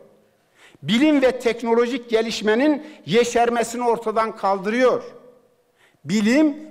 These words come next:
bilgi ve teknoloji ancak özgür bir ortamda gelişir. Sertif-, sertifika ve yetkinlik belgesinin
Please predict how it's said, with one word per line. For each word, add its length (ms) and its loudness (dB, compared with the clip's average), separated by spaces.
bilgi 440 -2
ve 180 0
teknoloji 800 0
ancak 640 0
özgür 800 0
bir 120 -2
ortamda 600 -2
gelişir. 640 -10
Sertif-, 720 -4
sertifika 720 -2
ve 480 -2
yetkinlik 720 -2
belgesinin 840 0